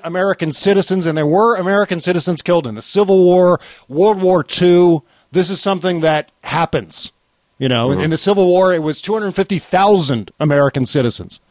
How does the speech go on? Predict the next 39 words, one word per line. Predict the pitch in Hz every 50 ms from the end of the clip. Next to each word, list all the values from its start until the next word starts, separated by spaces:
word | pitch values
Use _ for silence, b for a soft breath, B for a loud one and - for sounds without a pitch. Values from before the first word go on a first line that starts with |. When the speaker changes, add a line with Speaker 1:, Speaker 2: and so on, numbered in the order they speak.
| _ _ _ _ _ _ -
Speaker 1:
basically | 120 160 170 175 156 170 147 160 160 160
all | 156 156 170 165
of | 143
the | 156 151
casualties | - 151 156 160 147 147 139 117 - 139 131 117
of | 131 113
the | 127
Confederate | - 127 117 - 139 139 127 123 120 120
Army. | 127 139 139 123 98 80 - _ _ _ _ _ _ _ _ _ _ _ _ _ _ _ _ _ _
In | 151 160 165
World | 175 180 180 170
War | 156 165 160 160
Two, | - - 226 240 180 131 98 - _ _ _ _ _ _ _ _ _ -
there | - 175 170 170
were | 165 165 160 156
American | 156 165 170 170 165 - 160 151
citizens | - - 185 180 175 160 - 147 139 117
who | 131 147 143
defected | 123 135 165 - - - 185 196 196 - - 175 165
and | 165 156 151 156
went | 165 175 170
over | 170 175 175 156 160
and | 156 147
joined | 139 151 160 160 156 147
the | 139
Nazi | 143 147 151 165 165 - - 147 135
army. | 143 147 160 156 123 - - _ _ _ _ _ _ _ _ _ _ _ _ _ _
At | - 170
least | 190 202 202 - - -
eight | 165 196 220 208
of | 180 139
them | 135 131 117
were | 117 120 113
killed | - - 151 135 110 - - - - _ _ _ _ _ _
in | - 131 123
combat | - 131 127 123 113 101 90 - - - _ _ _ _ _ _ _ _ _ -
by | 117 165 165 170 170 165 131
Allied | 143 151 151 143 143 135 131 123
forces. | - - 139 127 120 113 - 95 - - - -